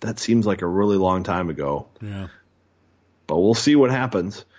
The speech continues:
Speaker 1: Uh, you know, he does want LaFontaine to, to stay in this battle. So it, it seems from what we've seen so far this season that he would get a chance to redeem himself.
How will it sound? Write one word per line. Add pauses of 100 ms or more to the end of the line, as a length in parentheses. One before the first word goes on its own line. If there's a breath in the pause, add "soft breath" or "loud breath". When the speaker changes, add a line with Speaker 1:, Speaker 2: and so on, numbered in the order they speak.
(300 soft breath)
Speaker 1:
Uh,
you
know,
he
does
want
LaFontaine
to, (200)
to
stay
in
this
battle.
So
it, (200)
it
seems (400 loud breath)
from
what
we've
seen
so
far
this
season
that
he
would
get
a
chance
to
redeem
himself.